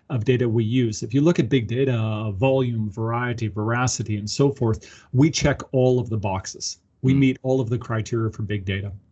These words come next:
Speaker 2: So when you're looking at it, to, to your, your comment you made earlier, you know, you say you'd like to look at the, the history, and, and I'm,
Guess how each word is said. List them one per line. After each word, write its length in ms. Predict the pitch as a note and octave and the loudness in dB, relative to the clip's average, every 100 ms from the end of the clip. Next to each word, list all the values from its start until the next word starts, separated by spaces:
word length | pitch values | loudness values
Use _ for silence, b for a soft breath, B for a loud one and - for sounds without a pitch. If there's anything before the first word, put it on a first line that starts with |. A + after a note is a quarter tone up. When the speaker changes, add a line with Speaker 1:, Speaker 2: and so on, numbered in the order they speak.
| _ _ _ b b b b b - | _ _ _ b b b b b -8
Speaker 2:
So 220 | - D3+ | -2 2
when 160 | D#3+ D#3 | 2 2
you're 160 | D3+ | 0
looking 720 | C3+ D#3 F#3 A#3+ A#3+ G#3 B2+ | 2 0 0 0 -2 -2 -4
at 460 | A#2+ B2 A#2+ A#2+ A#2+ | -4 -2 -2 -2 -2
it, 260 | B2+ A#2 G#2 | -4 -4 -4
to, 160 | C#3+ | -4
to 180 | - C#3+ | -4 -4
your, 300 | B2 A2+ A2 | -2 0 -2
your 140 | A2 G#2 | -4 -2
comment 300 | B2 A#2+ G#2+ | -2 -2 -2
you 60 | |
made 180 | G#2+ G#2+ | -2 0
earlier, 520 | G#2 G#2+ G#2 G2 G2 | 2 2 2 0 -2
you 140 | F2+ F#2+ | -2 -6
know, 60 | |
you 80 | F#2+ | -6
say 100 | A#2 | -4
you'd 140 | G#2 | -2
like 180 | G#2 A#2 | -2 -2
to 80 | - | -2
look 240 | G#2+ A2 A2 | -2 0 0
at 200 | G2 G#2 | -2 0
the, 240 | G2 F2+ | -2 -2
the 140 | F2+ F2+ | -6 -4
history, 520 | A2+ - A2 G2 F#2+ | -4 -4 -2 0 0
and, 140 | F2+ F2+ | -2 -6
and 140 | F#2+ | -6
I'm, 160 | F#2 | -6